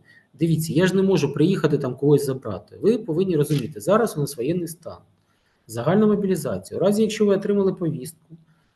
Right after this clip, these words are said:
ви повинні з'явитись. У разі, якщо ви ігноруєте, може бути штраф, може бути кримінальна відповідальність. У разі, якщо ви відмовляєтесь від проходження військової служби і від мобілізації, ви повинні для себе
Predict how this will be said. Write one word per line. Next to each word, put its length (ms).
ви 160
повинні 440
з'явитись. 640
У 60
разі, 240
якщо 260
ви 120
ігноруєте, 680
може 200
бути 240
штраф, 440
може 220
бути 220
кримінальна 460
відповідальність. 720
У 60
разі, 220
якщо 200
ви 60
відмовляєтесь 680
від 100
проходження 440
військової 360
служби 380
і 60
від 140
мобілізації, 600
ви 120
повинні 360
для 140
себе 380